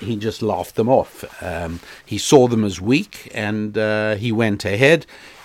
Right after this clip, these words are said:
And, uh, honest to goodness, I, I wouldn't tell you this if it wasn't true, but, um, that couple got divorced.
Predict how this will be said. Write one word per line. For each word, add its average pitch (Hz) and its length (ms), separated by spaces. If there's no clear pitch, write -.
And, 110 400
uh, 107 300
honest 147 340
to 135 80
goodness, 113 560
I, 101 200
I 101 140
wouldn't 135 340
tell 127 200
you 117 100
this 110 220
if 104 120
it - 20
wasn't 104 440
true, 135 340
but, 101 440
um, 95 720
that 107 720
couple 123 560
got 107 280
divorced. 110 1080